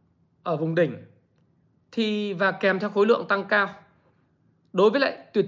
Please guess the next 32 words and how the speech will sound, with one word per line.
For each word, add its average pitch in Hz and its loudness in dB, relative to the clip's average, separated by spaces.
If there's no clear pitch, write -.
kỹ 233 -6
giao 247 4
dịch 202 -2
bằng 156 -6
đồ 156 -2
thị 156 -10
nến 156 -4
Nhật 196 -2
thì 147 -10
các 190 -10
bạn 202 -6
sẽ 185 -8
biết 214 -4
là 147 -4
đó, 143 -8
đó 156 -4
không 220 -4
phải 202 2
là 139 -6
một 127 -10
dấu 156 -4
hiệu - -6
tốt. 202 -6
Trong 214 -2
đồ 180 2
thị 170 -6
tuần, 143 -2
các 175 -8
bạn 151 -4
nhìn 131 -8
giúp 156 -14
tôi. 160 0